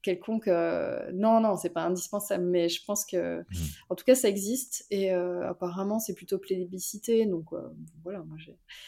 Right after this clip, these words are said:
Speaker 1: j'ai pas eu de retour
Speaker 2: Ok.
Speaker 1: négatif, heu, en tout cas dans mes patients, heu, de personnes qui me disaient, heu, que,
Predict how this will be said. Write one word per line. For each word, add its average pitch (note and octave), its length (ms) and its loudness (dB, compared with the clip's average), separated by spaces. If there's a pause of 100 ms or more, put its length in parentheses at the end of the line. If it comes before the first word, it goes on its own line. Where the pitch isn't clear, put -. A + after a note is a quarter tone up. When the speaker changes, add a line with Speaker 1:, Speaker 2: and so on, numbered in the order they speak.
(640)
Speaker 1:
j'ai A#3 180 6
pas D#4 160 12
eu E4 40 12
de D4+ 40 10
retour C4+ 300 10
Speaker 2:
Ok. C4 80 10
Speaker 1:
négatif, B3 680 6
heu, G#3+ 260 6
en G3 140 4
tout G#3 120 -6
cas A3+ 120 6
dans A3 120 4
mes G3 120 2
patients, A3 760 2
heu, G3 140 6
de G3 80 6
personnes G3+ 340 2
qui A3 160 -4
me G3+ 100 2
disaient, G3 540 2
heu, E3 760 -2
que, F3+ 220 -2